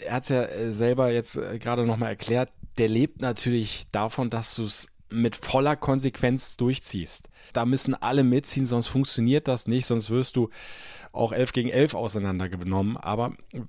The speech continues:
wenn du dann nun mal in Unterzahl bist, dann musst du in der Lage sein, umzuschalten, ein anderes taktisches Verhalten an den Tag zu legen.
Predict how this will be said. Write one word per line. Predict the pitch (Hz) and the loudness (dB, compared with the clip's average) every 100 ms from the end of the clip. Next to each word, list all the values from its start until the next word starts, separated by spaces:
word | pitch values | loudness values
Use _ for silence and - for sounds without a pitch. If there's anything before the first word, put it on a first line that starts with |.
| - | -2
wenn | 123 127 160 160 | 2 2 2 -2
du | 165 151 | -2 0
dann | 147 | 0
nun | 151 | 2
mal | 147 143 | 0 0
in | 147 | -2
Unterzahl | 147 135 - 135 | -2 -2 -2 -2
bist, | 147 160 - - - 117 - | 2 0 0 -6 -12 -12 -6
dann | 127 127 | -2 2
musst | 131 151 - | 4 2 0
du | |
in | 135 | 0
der | 120 | 0
Lage | 117 120 | 0 -2
sein, | 117 117 117 - _ _ _ - - - | -2 -2 -2 -8 _ _ _ -20 -12 -2
umzuschalten, | 139 - 135 - 123 127 123 120 - _ _ | -2 0 -2 0 0 0 -2 -2 -6 _ _
ein | - 110 | -2 2
anderes | 143 139 139 | 2 2 2
taktisches | - - 123 123 - | -2 -4 -4 -4 0
Verhalten | 107 113 120 117 | 0 0 0 -2
an | 117 | 0
den | 113 | 0
Tag | 110 104 - | 0 -4 -4
zu | 107 | -2
legen. | 104 104 107 | 0 0 0